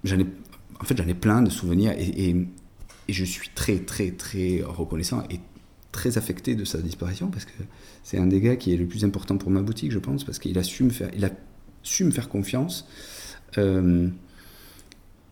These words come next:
alors que la demande est, est, est énormissime et, euh, et j'espère, euh, voilà, ne l'avoir jamais trahi et, et, et en transmettant aussi, euh,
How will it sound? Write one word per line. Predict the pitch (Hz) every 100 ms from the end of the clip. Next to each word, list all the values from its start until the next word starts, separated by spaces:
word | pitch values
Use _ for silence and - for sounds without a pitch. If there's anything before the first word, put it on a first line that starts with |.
| _ - - - -
alors | 98 -
que |
la | 107
demande | 110 117 113
est, |
est, | 110 110 95 98 101
est |
énormissime | 123 160 180 185 175 147 135 98 110 127 - -
et, | 110 98 95
euh, | 90 85 80 71 57 - - - - - -
et | 92
j'espère, | 80 - - 90 90
euh, | 80
voilà, | 87 98 101
ne | 82 80 - - 110 101
l'avoir | 87 82 82
jamais | 82 80
trahi | - 87 104 87
et, |
et, | 80 90 85 87 -
et | - - -
en | 90
transmettant | - - 98 98 - 95
aussi, | 92 90 - 107
euh, | 98